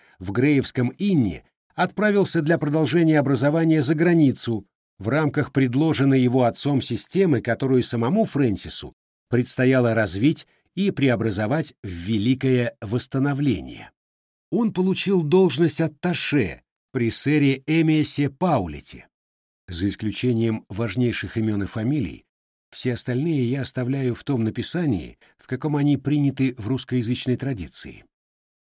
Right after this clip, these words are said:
В своём учителе французского языка,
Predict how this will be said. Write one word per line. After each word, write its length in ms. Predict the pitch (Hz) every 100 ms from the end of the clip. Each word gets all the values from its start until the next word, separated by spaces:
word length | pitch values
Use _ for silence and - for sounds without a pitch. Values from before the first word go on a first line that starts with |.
| _
В 60 | -
своём 540 | - 117 135 151 147
учителе 420 | 139 143 143 147
французского 680 | 135 135 127 139 135 - 139
языка, 600 | 131 135 147 143 117 -